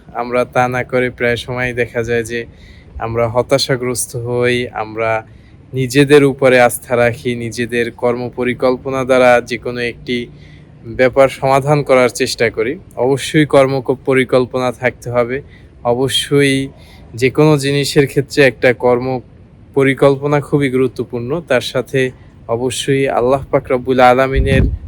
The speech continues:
উপরে তাওয়াক্কুল করা এবং যে কোনো জিনিসই আল্লাহর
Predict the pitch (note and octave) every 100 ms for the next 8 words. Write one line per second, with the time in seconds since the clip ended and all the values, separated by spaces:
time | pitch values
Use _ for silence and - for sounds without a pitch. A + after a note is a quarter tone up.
0 | - B2 - C3 B2+ B2 B2 D3 - D3+
1 | C3+ A#2+ B2 D3 A#2 A#2 A#2+ A#2 A#2+ A2+
2 | B2+ B2 C#3 C#3+ C3 C3 C3+ - C#3+ C#3
3 | - - - - - - B2 C3+ D3 C#3
4 | D#3